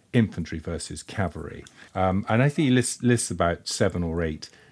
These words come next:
different types of, of encounter, which really, uh, seem to be contained within the modern idea of, uh,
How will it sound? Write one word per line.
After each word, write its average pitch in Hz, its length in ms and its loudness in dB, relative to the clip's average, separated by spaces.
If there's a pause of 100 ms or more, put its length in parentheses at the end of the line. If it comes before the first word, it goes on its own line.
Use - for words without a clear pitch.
(140)
different 85 640 -6 (920)
types - 520 -2
of, 80 280 -10
of 104 160 -6
encounter, 95 840 0 (300)
which 117 260 2
really, 113 640 6 (320)
uh, 95 300 2
seem 104 320 4
to 95 200 0 (160)
be 98 340 2 (440)
contained 113 600 4
within 90 440 2 (300)
the 101 40 2
modern 98 520 4 (200)
idea 87 540 0
of, 87 260 -2 (160)
uh, 95 60 -12